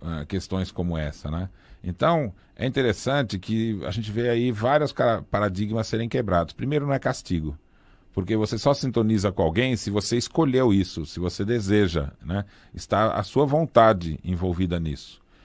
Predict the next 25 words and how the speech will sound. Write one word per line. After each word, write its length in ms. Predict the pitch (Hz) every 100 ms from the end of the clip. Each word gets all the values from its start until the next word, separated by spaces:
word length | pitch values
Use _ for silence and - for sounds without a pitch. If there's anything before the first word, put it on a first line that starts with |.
| - _ -
E 100 | 120
você 240 | 131 135
só 240 | - 165
supera 580 | 165 - 113 135 135 113
isso 460 | 113 156 - - 92
se 140 | -
você 260 | 127 127 147
alterar 400 | 151 147 127 139
a 40 |
sua 180 | - 156
vontade. 580 | 156 165 107 107 95 - _ _ _ _ -
E 140 | 110
aí 160 | 113 131
é 60 |
que 120 | 139 156
vem 400 | 135 147 139 -
essas 280 | 104 - 107
ideias, 480 | 98 101 110 117 110
a 60 |
figura 460 | 104 101 98 117 117
de, 320 | 95 104 98
de, 160 | 90 92
do 120 | 92
perdão, 600 | 117 104 98 107 110 98
né? 260 | 92 107